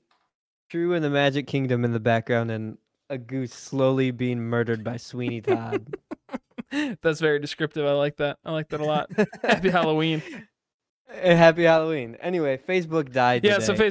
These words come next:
Speaker 2: Facebook
Speaker 1: and
Speaker 2: died.
Speaker 1: Instagram.
Speaker 2: Yeah, it, it all just, it all just died. So that was, it was a, a fun way to watch, uh, it's fun because I don't use Instagram or Facebook personally, like, for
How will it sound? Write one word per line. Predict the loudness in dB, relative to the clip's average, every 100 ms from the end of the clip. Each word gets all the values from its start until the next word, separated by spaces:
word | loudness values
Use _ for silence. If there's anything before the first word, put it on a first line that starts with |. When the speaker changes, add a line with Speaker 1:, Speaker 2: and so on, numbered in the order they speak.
| 4
Speaker 2:
Facebook |
Speaker 1:
and | 4
Speaker 2:
died. | 4 2 -2
Speaker 1:
Instagram. | -2 2 2 2 -2 -2
Speaker 2:
Yeah, | 0 2 2
it, | 2 0 0
it | 2
all | 2 2 0
just, | 0 -2 -2
it | 0
all | 0
just | -2 -6
died. | -4 -4 -6
So | -2 0
that | 2
was, | 0 -2 -4 -2
it |
was | 0 2
a, | 2 0 -2
a | -6
fun | -6 -2 0 2
way | 0 2
to | 2
watch, | 2 0 0
uh, | -2 0 -2 -6 _ _ _ _ _ _ _ _ _ _ -4
it's | -2 -2
fun | -2 0 0
because | 0 0 -2 -2
I |
don't | -2 -2 -4
use | -2 0 -2 -6 -10 -8
Instagram | -8 -4 -2 0 0 -2
or | -6
Facebook | -2 -2 -2 -4 -6 -6 _ -6
personally, | -4 -4 -8 -12 -12
like, | -6 -6
for | -4 -4 -4